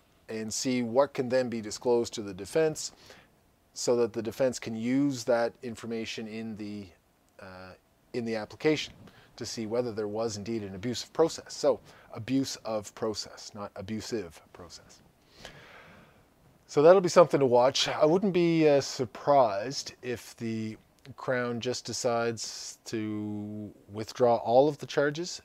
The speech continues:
against, uh, Doctor Fastoranti, uh, though if they're considered serious enough, and I don't know the details of the allegations, uh, then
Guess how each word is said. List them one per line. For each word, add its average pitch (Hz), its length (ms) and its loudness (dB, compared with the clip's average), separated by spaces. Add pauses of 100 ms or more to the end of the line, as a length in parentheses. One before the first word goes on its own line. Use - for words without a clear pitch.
against, 123 520 -8
uh, 120 180 2
Doctor 123 320 -2
Fastoranti, 127 920 -6 (220)
uh, 104 360 -10 (1120)
though 139 300 2
if - 360 -6
they're 147 140 -2
considered 156 480 -2
serious 147 400 0
enough, 127 240 -2
and 127 80 0
I 127 40 2
don't 131 160 2
know 123 120 0
the 117 80 0
details 117 480 -2
of 104 80 -10
the 110 100 -4
allegations, 107 760 -8 (480)
uh, 101 180 -12
then 110 460 -8